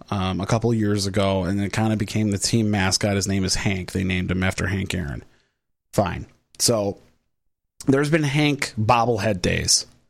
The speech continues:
I, I'm, I'm an animal lover. My mother thinks that Hank is the most adorable thing on the face of the earth. I have a couple Hank bobbleheads, all right? But I also have a bobblehead of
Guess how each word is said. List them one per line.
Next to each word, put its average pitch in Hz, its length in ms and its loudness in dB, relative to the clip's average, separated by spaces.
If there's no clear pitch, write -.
I, 160 220 6
I'm, 160 320 4
I'm 165 160 6
an 165 80 4
animal 135 400 2
lover. 127 460 2
My 135 260 4
mother 135 320 2
thinks 143 320 0
that 139 120 -6
Hank 139 320 -6
is 127 140 0
the 131 100 -2
most 127 240 0
adorable 127 400 0
thing 139 220 -2
on 135 80 0
the 131 60 0
face 131 280 0
of 139 80 -2
the 143 120 -2
earth. 117 380 -2
I 123 140 4
have 120 240 0
a 127 40 -2
couple 123 300 0
Hank 120 180 -2
bobbleheads, 98 720 -2
all 101 80 2
right? 104 260 2
But 139 140 4
I 139 80 0
also 185 320 2
have 160 160 0
a 131 60 -2
bobblehead 117 640 0
of 110 500 0